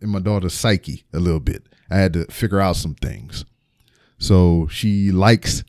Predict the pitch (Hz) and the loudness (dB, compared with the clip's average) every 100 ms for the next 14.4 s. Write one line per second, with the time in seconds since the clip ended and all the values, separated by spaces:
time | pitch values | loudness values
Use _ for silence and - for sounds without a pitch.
0 | _ - - - 98 - - - _ _ | _ -6 -4 2 2 2 -8 -16 _ _
1 | _ _ _ _ _ _ _ _ - - | _ _ _ _ _ _ _ _ -12 -4
2 | 80 82 - - 123 120 95 71 53 - | 0 0 -2 0 4 6 4 2 -6 -10
3 | - - - _ _ _ _ _ - 87 | -20 -20 -20 _ _ _ _ _ 0 2
4 | 78 - 113 98 87 101 - _ 76 76 | 4 6 6 6 6 4 2 _ -10 -6
5 | 80 98 107 107 104 104 98 107 95 82 | 0 4 6 6 6 4 2 2 2 0
6 | 69 71 73 80 80 80 78 67 - _ | -2 -4 -4 -2 -2 -2 -4 -6 -14 _
7 | _ _ 82 80 101 113 107 - 101 90 | _ _ -10 -4 2 4 4 0 -2 0
8 | 104 90 82 - - _ _ _ _ - | -2 -4 -10 -14 -18 _ _ _ _ -6
9 | 95 85 85 107 101 104 92 - _ _ | -4 -2 2 4 4 2 0 -4 _ _
10 | _ _ _ - 104 107 104 104 92 90 | _ _ _ 2 4 4 0 -4 -6 -6
11 | 92 - - _ _ - 87 - - _ | -6 -8 -12 _ _ -4 -2 -2 -6 _
12 | _ 98 104 98 92 67 - 90 98 - | _ -2 0 2 0 -2 -2 0 2 2
13 | 101 98 92 92 - 90 - 90 - 82 | 2 2 2 0 2 0 0 -2 -2 0
14 | 87 85 80 - | 2 0 -2 -8